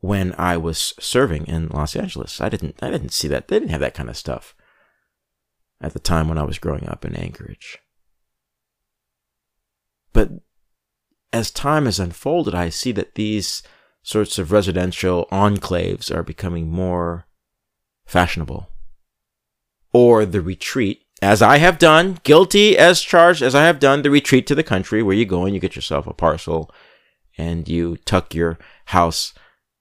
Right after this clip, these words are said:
far back off the road. So I get it, okay? I'm, I'm, I'm living that. I get that.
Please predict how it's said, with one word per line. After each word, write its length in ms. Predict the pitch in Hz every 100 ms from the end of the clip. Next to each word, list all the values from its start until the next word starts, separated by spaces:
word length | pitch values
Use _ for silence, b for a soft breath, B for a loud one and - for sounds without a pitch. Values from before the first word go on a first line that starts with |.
| _ _
far 480 | - 90 95 90
back 360 | 82 80 80 - - -
off 240 | 80 80
the 100 | 82
road. 300 | 78 85 73
So 320 | - 85 - -
I 100 | 110
get 240 | 90 143
it, 120 | 98 76
okay? 460 | 78 92 104 113
I'm, 260 | 87 127 85
I'm, 340 | 98 127 113 -
I'm 240 | 98 139
living 360 | 143 208 147 95
that. 340 | 76 - - - - _ -
I 100 | 95
get 260 | 147 -
that. 420 | - - - -